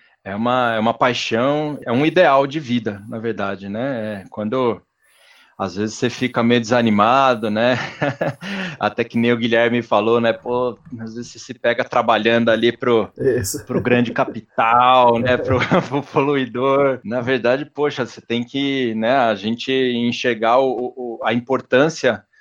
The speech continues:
Speaker 1: do nosso trabalho, não só na área ambiental, né? Mas acho que pra um mundo melhor como um todo.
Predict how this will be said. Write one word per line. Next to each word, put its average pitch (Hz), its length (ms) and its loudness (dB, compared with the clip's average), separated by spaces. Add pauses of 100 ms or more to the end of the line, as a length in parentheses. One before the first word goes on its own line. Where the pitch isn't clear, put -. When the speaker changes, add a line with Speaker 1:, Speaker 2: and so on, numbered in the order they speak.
(140)
Speaker 1:
do 117 140 -4
nosso 120 340 0
trabalho, 117 720 2 (300)
não 233 160 2
só 214 240 0
na 196 120 2
área 165 200 2
ambiental, 139 640 0
né? 117 220 -6
Mas 123 340 -2
acho 113 180 -6
que 135 120 -8
pra - 180 -10
um 151 180 -2
mundo 160 400 0
melhor 156 540 2 (140)
como 127 260 -6
um 156 100 -6
todo. 131 600 -8